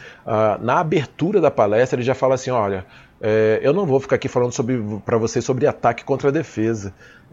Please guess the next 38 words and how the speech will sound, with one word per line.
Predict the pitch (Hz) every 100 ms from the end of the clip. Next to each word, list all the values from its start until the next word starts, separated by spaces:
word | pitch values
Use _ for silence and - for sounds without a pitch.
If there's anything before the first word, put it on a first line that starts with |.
| - _
As | - 117
jogadas | 117 90 123 147 95
de | 98
ataque | - 101 135 101
e | 101
de | 104
defesa, | 92 - 101 175 120 98
vocês | 107 151 147 127
olham | 143 160
num | 160 139
livro | 120 143 175 240
e |
aprendem. | 311 120 120 120 101 - - - _ -
Agora, | - 123 120
eu |
vou | 127
falar | - 156 160
aqui | - 175 196
sobre | - 143 120 107 -
qual | 165
é | 175
a |
filosofia | - 175 151 151
que | 151
a | 143
gente | -
trabalha, | 143 139 131 131 123 123 - - -
como | 135
é | 139
que | -
todos | - 170 202 131
que | -
trabalham | - 135 131 131
no | 127
Spurs | 113 - 123 120 -
pensam | 139 139 127 131
o | 120
jogo, | 107 123 120 117 113